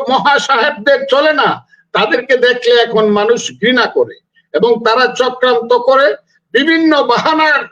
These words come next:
মাধ্যমে তারা ক্ষমতাকে দীর্ঘায়িত করতে চায় এবং ইউনূস সাহেবের মতো একজন লোককে সামনে তুলে ধরে এই দেশের রাষ্ট্র ক্ষমতাকে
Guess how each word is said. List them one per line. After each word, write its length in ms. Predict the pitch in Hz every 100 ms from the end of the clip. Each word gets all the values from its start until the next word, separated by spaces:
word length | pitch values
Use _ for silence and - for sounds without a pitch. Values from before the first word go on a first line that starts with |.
| _ 214
মাধ্যমে 580 | 226 226 226 185 139 - _ - -
তারা 220 | 220 254
ক্ষমতাকে 680 | 247 262 285 269 254 277 254
দীর্ঘায়িত 640 | 180 294 285 277 - 269
করতে 480 | - 254 - 269 254
চায় 280 | 277 294 330 - _ -
এবং 400 | 233 262 254 - -
ইউনূস 480 | 302 403 415 - -
সাহেবের 460 | 339 311 311 285
মতো 240 | 285 277 269
একজন 380 | 202 185 277
লোককে 580 | 262 277 - 240 220 - - -
সামনে 640 | - 254 285 269 294 294 - -
তুলে 360 | 311 349 302
ধরে 320 | - 403 202 - - -
এই 200 | 240 247
দেশের 540 | 285 285 285 247 240 - _ -
রাষ্ট্র 540 | 240 294 - - 285
ক্ষমতাকে 580 | - 247 262 262 302 294